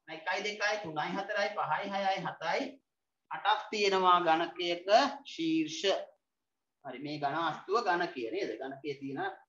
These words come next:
ශීර්ෂ ඔන්න. ඊළඟට පහත හිස් කොටු දෙකට ගැලපෙන ඉලක්කම් දෙක එම කොටු තුල ලියන්න.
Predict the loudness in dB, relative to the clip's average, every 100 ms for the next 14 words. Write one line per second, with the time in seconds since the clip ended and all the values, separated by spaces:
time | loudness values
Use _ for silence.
0 | _ _ _ _ -12 -6 -8 -8 -10 -10
1 | -14 -20 _ _ _ _ 2 4 4 4
2 | 6 6 6 4 2 -2 -10 -8 -6 -2
3 | 0 2 4 4 4 4 2 0 0 4
4 | 4 4 2 2 2 0 0 2 2 2
5 | -2 -12 _ _ _ _ _ -4 -2 2
6 | 0 0 0 2 2 4 2 0